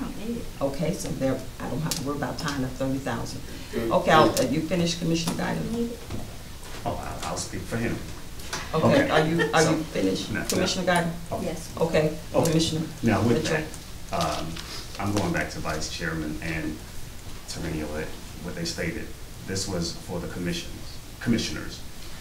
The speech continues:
Speaker 3: uh, <coughs> advocated for the commissioners. I don't know who decided to say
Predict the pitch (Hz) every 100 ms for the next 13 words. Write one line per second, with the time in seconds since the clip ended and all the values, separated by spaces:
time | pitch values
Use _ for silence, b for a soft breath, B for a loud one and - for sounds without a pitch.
0 | - - - - - - - - - 92
1 | 87 90 85 87 85 - 87 85 - -
2 | - B B 95 92 87 92 104 98 92
3 | 87 - - 87 80